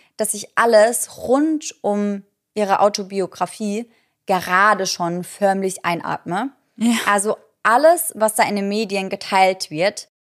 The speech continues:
Speaker 1: lese ich mir sehr exzessiv durch, weil ich gerade solche Nachrichten wie mit Justin Timberlake und der Abtreibung so heftig finde. Mein ganzes TikTok ist voll von diesen Videos, wo sie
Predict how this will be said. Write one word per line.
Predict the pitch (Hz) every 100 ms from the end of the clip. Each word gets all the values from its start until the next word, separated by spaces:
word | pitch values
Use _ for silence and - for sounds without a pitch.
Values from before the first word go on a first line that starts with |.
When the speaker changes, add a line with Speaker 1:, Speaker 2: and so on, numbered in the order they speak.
| _ -
Speaker 1:
lese | 220 247 240
ich | 240 220
mir | 208 208 202
sehr | 175 208 -
exzessiv | 180 - 185 - 175 -
durch, | 175 214 269 - _ _ _ -
weil | 190 196
ich | 208 - - _ _ _ _ -
gerade | 180 190 233 240
solche | 202 185 -
Nachrichten | 180 202 240 247 208 - 190 175
wie | 185
mit | 180 -
Justin | 185 185
Timberlake | 180 247 240 208 185 175 175 -
und | 185 175 - _ -
der | 185
Abtreibung | 202 196 - 175 170 175 170 _ _ _ _
so | - 220 254
heftig | 254 247 - 170
finde. | - 160 160 202 226 _ _ _ _
Mein | - 202
ganzes | 220 247 262 -
TikTok | - 262 - 208 202
ist | -
voll | - 202 208 226
von | 202
diesen | 196 185 190
Videos, | 196 233 202 165 175 214 - _ _ _ _
wo | -
sie | 214 208 220 214